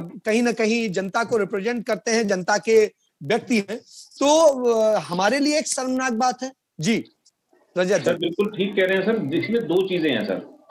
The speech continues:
Speaker 2: जनता को represent, usually हम लोग क्या, जब vote डालते हैं ना, तो अपने नेताओं को बनाते हैं। तो represent जो कर रहे हैं, बेशक वो रूलिंग में है, बेशक वो अपोजिशन में है,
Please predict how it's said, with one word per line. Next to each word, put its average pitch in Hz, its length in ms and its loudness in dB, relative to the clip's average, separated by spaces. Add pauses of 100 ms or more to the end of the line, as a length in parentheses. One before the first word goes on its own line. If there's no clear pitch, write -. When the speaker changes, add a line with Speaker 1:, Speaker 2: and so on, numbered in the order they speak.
(280)
Speaker 2:
जनता 165 260 0
को 220 180 0
represent, 180 840 -4
usually 196 240 -2
हम 175 80 -4
लोग 185 220 -2
क्या, - 240 -4
जब 180 260 -4
vote 175 220 0
डालते 160 280 -2
हैं 170 80 -2
ना, 196 100 -4
तो 185 160 -2
अपने 180 140 -4
नेताओं 143 400 -4
को 143 80 -2
बनाते 110 360 -6
हैं। - 120 -20 (540)
तो 196 320 -4
represent 196 520 -2
जो 208 140 -2
कर 196 260 -2
रहे 202 180 -2
हैं, 202 260 -2
बेशक 180 300 -4
वो 185 100 0
रूलिंग 160 340 -2
में 175 100 0
है, 190 140 -2
बेशक 180 280 -4
वो 180 100 -4
अपोजिशन 127 520 -4
में 151 200 -4
है, 170 240 -4